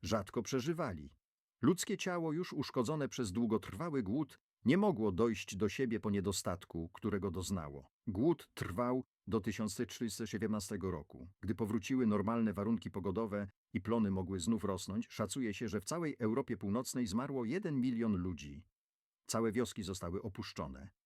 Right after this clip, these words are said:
Rodziny zostały zniszczone. Ocaleni nieśli ze sobą grozę tego, czego byli świadkami i co niektórzy zrobili.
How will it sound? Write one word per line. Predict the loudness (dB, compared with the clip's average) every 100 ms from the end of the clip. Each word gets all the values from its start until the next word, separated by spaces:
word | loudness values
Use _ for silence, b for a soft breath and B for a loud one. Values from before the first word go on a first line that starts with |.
| _ _ _ _
Rodziny | 0 2 2 0
zostały | 0 -2 -2 0
zniszczone. | 0 0 -2 -2 -2 -6 -12 _ _ _ _ -6
Ocaleni | 0 2 4 4
nieśli | 4 2 -2
ze | -2 -2
sobą | 0 0 0
grozę | 2 0 0 -2
tego, | -4 -4 -4
czego | -2 -2
byli | 0 -2
świadkami | -4 -6 -4 -4 -2 -2
i |
co | 0
niektórzy | -2 -2 -2 -2
zrobili. | 0 -2 -2 -4 -6